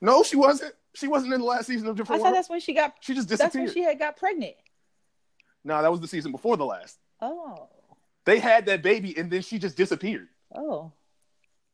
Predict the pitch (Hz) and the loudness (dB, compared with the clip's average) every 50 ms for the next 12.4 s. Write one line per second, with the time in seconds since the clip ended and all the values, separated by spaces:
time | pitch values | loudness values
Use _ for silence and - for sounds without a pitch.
0 | _ - 143 196 254 311 311 247 220 151 135 123 110 147 240 247 - 127 110 - | _ 0 4 4 6 6 4 2 2 0 0 0 2 2 2 2 0 -6 -10 -12
1 | _ _ _ _ _ _ _ - - - - 605 640 622 571 - 302 240 208 180 | _ _ _ _ _ _ _ -8 -4 -4 -2 -2 -4 -4 0 4 6 6 6 4
2 | 160 196 180 - - 214 233 226 220 202 202 190 185 175 - - 185 185 185 175 | 2 -4 -4 0 0 0 0 0 -2 -2 -2 -2 -2 -2 0 0 2 2 2 4
3 | 180 170 175 160 - - _ _ _ - - 160 151 147 147 151 190 196 - 202 | 4 2 2 2 -2 -12 _ _ _ -10 -8 -6 -6 -4 0 -2 -2 0 2 2
4 | 208 190 190 - 139 170 185 220 - - 156 160 185 190 _ - - - 185 240 | 2 2 2 0 -2 -2 -2 -4 -6 -8 -12 -10 -10 -10 _ -12 -2 2 2 2
5 | 220 208 226 262 - - 440 508 466 - - 453 480 494 494 494 - 523 466 480 | 4 4 4 6 8 10 10 8 8 4 4 6 6 6 6 4 2 2 0 -4
6 | - _ _ _ - - - 247 214 196 - _ _ _ _ _ _ _ _ _ | -10 _ _ _ -2 -2 -2 -2 -2 -10 -12 _ _ _ _ _ _ _ _ _
7 | 262 170 196 - 320 - - - - - 202 185 185 170 _ _ _ _ - 180 | -2 2 6 6 6 6 4 -2 -12 -12 -10 -10 -12 -12 _ _ _ _ -2 2
8 | 240 285 294 285 320 349 311 - - - 190 - - 214 208 - 170 156 143 - | 4 4 4 2 0 2 2 2 2 2 -4 -6 -10 -16 -12 -10 -10 -10 -10 -10
9 | - 208 226 220 196 175 165 160 165 165 _ - - - 160 - _ _ - - | -12 -10 -8 -8 -8 -6 -6 -8 -10 -10 _ -8 -6 -6 -6 -6 _ _ 0 0
10 | 214 233 - 170 135 143 185 - 466 - 139 - - - - - 139 127 - 165 | 0 0 0 -6 -8 -6 -4 -4 -4 -4 -8 -10 -12 -16 -18 -18 -8 2 4 6
11 | 180 311 - 285 285 311 233 254 277 311 - - 359 349 320 311 196 285 302 294 | 8 10 10 8 8 8 6 4 4 2 0 -2 0 0 0 0 0 -2 0 0
12 | 294 277 269 214 185 165 254 285 | -2 -2 -2 -2 -2 -2 -2 -4